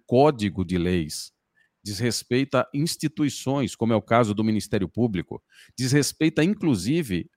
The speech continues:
a Procuradoria-Geral da República, que é quem coordena,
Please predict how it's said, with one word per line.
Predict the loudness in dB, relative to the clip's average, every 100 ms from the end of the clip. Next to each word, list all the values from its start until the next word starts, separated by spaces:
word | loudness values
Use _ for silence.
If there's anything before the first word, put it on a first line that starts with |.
| -2
a | 2 2 2
Procuradoria-Geral | 0 -2 0 0 2 2 2 4 2
da | 2
República, | 0 0 0 0 0 -4 -8 -12 _ _ _ _
que | -4 2 4
é | 4 0 _ _ _ _ _ _ _
quem | 0 0 -2
coordena, | 2 2 2 2 0 0 -2 -8